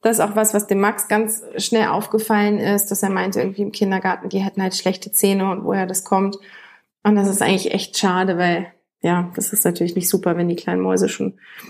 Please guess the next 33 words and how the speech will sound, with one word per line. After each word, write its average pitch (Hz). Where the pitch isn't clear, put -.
so 190
schlechte, 180
so -
schlechte 185
Zähne 175
haben. 165
Interessant 262
ist, 339
dass 247
selbst 226
im 214
Kindergarten, 277
ähm, 220
dieses 208
ganze 208
Spirituelle 254
total 214
wichtig -
ist. -
Also 220
sie 214
haben, 208
ich -
glaube, 226
sogar 254
einmal 269
die 202
Woche 302
gehen 254
sie 233
in 226
den 214
Tempel. 247